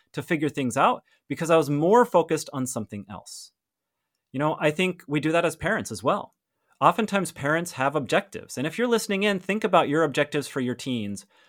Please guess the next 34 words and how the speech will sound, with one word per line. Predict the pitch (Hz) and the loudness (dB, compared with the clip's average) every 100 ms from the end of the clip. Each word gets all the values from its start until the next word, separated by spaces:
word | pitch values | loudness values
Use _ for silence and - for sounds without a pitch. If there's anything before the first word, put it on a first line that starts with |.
| _ | _
or | 131 139 | -2 2
your | 135 135 131 | 2 2 2
preteens | 117 - 160 160 113 85 - - | -2 -2 -2 -2 -8 -10 -16 -12
or | 113 | -6
your | 120 | -2
young | 123 127 | -2 -2
children. | 127 127 107 - - _ _ _ _ 131 | -2 -4 -6 -10 -18 _ _ _ _ -2
You | 240 262 | 0 2
want | 208 202 | 0 0
those | 180 151 | -2 -2
children | 175 170 160 160 | -2 0 0 -2
to | 151 147 | -4 -4
develop | 131 104 127 156 170 - | -4 -4 2 2 2 -2
certain | 180 156 147 | -6 -6 -8
qualities | - 135 131 120 117 - | 2 4 4 2 -4 -6
and | 135 127 | -10 -8
attributes. | 120 - 95 87 - | -8 -8 -10 -14 -12
And | - | -8
among | 139 196 247 | -2 0 2
them, | 240 226 - | 2 0 -2
I'm | 233 | -4
going | 269 302 | 0 0
to | 294 | 2
guess | 185 180 - - _ _ - | 2 2 -2 -12 _ _ -4
you | 247 | 2
want | 226 214 | 2 2
them | 202 | -2
to | 175 | -2
be | 175 | -2
happy | 131 139 143 131 127 _ _ - | 2 0 2 -2 -4 _ _ -4
and | 147 143 | -2 -2
successful | - 135 - 135 - 120 | -4 -4 -2 -2 -4 -8
people | 156 208 294 - _ _ - | -6 -2 -4 -4 _ _ -2
who | 185 190 190 196 | 2 4 2 0